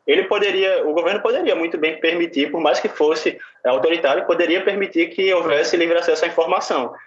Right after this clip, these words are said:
Mas esse livre acesso estaria sempre, é, sendo algo condicional, baseado no, na vontade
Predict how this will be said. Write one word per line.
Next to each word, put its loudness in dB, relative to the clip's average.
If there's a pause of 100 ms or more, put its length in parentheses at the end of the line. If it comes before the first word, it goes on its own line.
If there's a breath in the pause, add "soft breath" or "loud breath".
(240 loud breath)
Mas 0
esse 0
livre 0
acesso 0
estaria 0
sempre, 0
é, 2
sendo 0
algo 2
condicional, 0 (420 loud breath)
baseado 2
no, 2
na 4
vontade 0